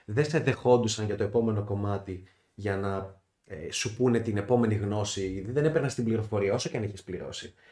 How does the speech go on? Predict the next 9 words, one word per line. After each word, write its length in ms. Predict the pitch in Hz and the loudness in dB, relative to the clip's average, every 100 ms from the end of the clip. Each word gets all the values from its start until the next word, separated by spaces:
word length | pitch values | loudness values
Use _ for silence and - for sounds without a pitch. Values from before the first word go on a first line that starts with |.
| - - 104 | -20 -10 0
Ε, 340 | 101 104 104 | 2 4 2
και 100 | 104 | 2
μου 100 | 113 | 0
θυμίζει 340 | 110 127 139 | 2 2 2
το, 320 | 143 143 127 120 | 2 2 4 4
α, 640 | 113 104 101 - 117 113 | 2 0 -2 -6 -14 -10
το 240 | 113 107 104 | -2 0 2
αστείο, 460 | 95 - 127 135 | 0 -4 0 0
το, 420 | 127 110 107 104 | 2 0 0 -2